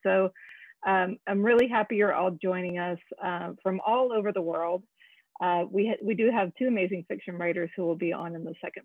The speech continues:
part of the event, who are also poets and who are editors of this great collection of poetry, uh, Chris Abani and Kwame Dawes. And, uh, to, to help make the party even larger,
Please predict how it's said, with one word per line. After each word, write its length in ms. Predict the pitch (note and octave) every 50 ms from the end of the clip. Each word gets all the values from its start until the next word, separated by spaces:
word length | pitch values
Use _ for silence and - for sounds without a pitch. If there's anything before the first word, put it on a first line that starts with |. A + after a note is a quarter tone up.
| _
part 220 | - F3+ F3+ F3 - - _ _ _ _ _ _ _ _ - B3+
of 260 | F3+ F3+ E3 E3 D#3 -
the 240 | G3 E3+ E3+ F3 F3 -
event, 360 | F3 E3+ E3+ F#3+ F#3 F3+ F3+ - G3
who 140 | F#3+ F#3+ E3+
are 120 | E3 - -
also 340 | E3+ E3 - - - F3 E3 - -
poets 320 | - - - - - - _
and 140 | F3+ D#3+ E3+
who 100 | F#3+ F#3
are 160 | D#3+ - - -
editors 400 | F3 F3 - - E3 D#3+ F3 F3+ - -
of 160 | - - -
this 160 | - E3+ F3+ - -
great 220 | - - - - - -
collection 400 | - - - - - - F3 - F#3
of 60 | D#3+ E3+ -
poetry, 640 | - F#3 F#3 F3+ F#3+ - - F3+ - - - - - _ _ _ _ _ _ _ -
uh, 60 | G3 G3 -
Chris 160 | - F#3 E3+ -
Abani 340 | F3 F#3+ F#3 E3 E3 -
and 100 | F#3 D#3+
Kwame 340 | - - - D#3 D#3+ E3 -
Dawes. 400 | - F3+ F3 D#3+ D#3+ D#3+ - F3 - _ _ _ _ - - - - _ _ _ -
And, 340 | G3 G3 F#3+ F#3+ F#3+ F#3+ F#3+ -
uh, 260 | - G3+ G3+ G3+ G3+ - - - _
to, 120 | - G#3+ G3 - _ _ _ -
to 80 | C4 A#3+
help 260 | G3+ B3 B3+ A#3+ - - -
make 300 | A#3 F#3+ G#3+ A3 G#3 -
the 80 | A#3 G3+
party 460 | - - G#3+ G#3 G3+ G3+ F#3+ - A3
even 220 | B3 A3 B3+ A#3 A3+
larger, 580 | G#3+ G#3+ G#3+ G3 - F3+ E3 - - F#3 -